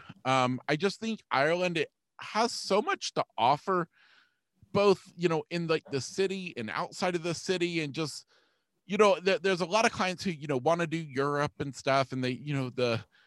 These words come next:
the European, you know, river cruises and whatnot. But I don't know. I, I, I found that for, for the clients I've worked with, I've had a lot of people who any trips to Ireland, they've just come back and just felt like it was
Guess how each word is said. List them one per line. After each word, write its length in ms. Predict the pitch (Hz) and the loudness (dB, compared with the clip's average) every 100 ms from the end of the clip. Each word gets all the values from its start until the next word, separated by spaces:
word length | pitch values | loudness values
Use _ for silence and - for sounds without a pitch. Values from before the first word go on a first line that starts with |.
| _ | _
the 100 | 143 | -4
European, 600 | 147 175 170 - 160 160 | 2 2 2 0 -4 -2
you 80 | 151 | 0
know, 100 | 143 | 0
river 320 | 127 165 160 | 0 0 0
cruises 500 | 131 160 156 143 135 | -2 -4 -4 -6 -8
and 160 | 147 135 | -8 -6
whatnot. 380 | 135 120 139 117 | -6 -4 -6 0
But 240 | 143 - - _ _ _ - | 0 0 -6 _ _ _ 4
I 60 | |
don't 120 | 226 | 6
know. 180 | 196 110 - | 6 2 2
I, 120 | 170 - | 2 4
I, 140 | 170 170 | 4 4
I 120 | 170 | 4
found 400 | 165 202 190 196 | 4 4 4 4
that 280 | 180 151 139 127 | 4 4 0 -6
for, 540 | - 165 147 143 131 131 - - - | -4 0 2 2 2 -2 -10 -14 -2
for 140 | 170 | 0
the 100 | 147 | 2
clients 360 | - 202 180 - | 2 2 0 0
I've 160 | 151 143 | 0 2
worked 200 | 147 135 | 0 0
with, 200 | 127 123 - | 0 0 0
I've 160 | 123 | -2
had 220 | 117 147 135 | 0 0 2
a 60 | |
lot 340 | 123 131 151 170 | 0 0 2 2
of 80 | |
people 340 | 135 151 135 127 | 0 -4 -2 0
who 300 | 127 127 117 _ _ _ _ - | 2 2 0 _ _ _ _ -2
any 220 | 202 220 | 0 0
trips 340 | - 190 - | 2 0 0
to 120 | - 101 | -2 0
Ireland, 560 | 120 131 143 160 151 127 | 2 2 0 0 -2 0
they've 300 | 117 117 - | 0 0 -2
just 260 | 143 - | -4 -2
come 200 | 147 123 | -2 0
back 280 | 113 110 - | 2 2 0
and 140 | 117 | -6
just 220 | 107 104 - | -6 -6 -4
felt 180 | 107 80 | -4 0
like 220 | 107 101 | -2 -2
it 100 | - | -6
was 280 | 104 90 | -6 -8